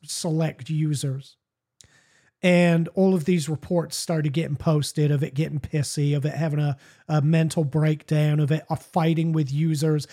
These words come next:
and then accusing news outlets of,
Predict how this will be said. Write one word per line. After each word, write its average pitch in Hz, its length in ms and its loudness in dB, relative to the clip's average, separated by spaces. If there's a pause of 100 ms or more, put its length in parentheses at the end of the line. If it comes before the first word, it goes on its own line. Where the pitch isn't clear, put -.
(160)
and 165 140 2
then 165 120 2
accusing 156 840 0 (200)
news 170 340 4
outlets 151 640 -2
of, 147 380 0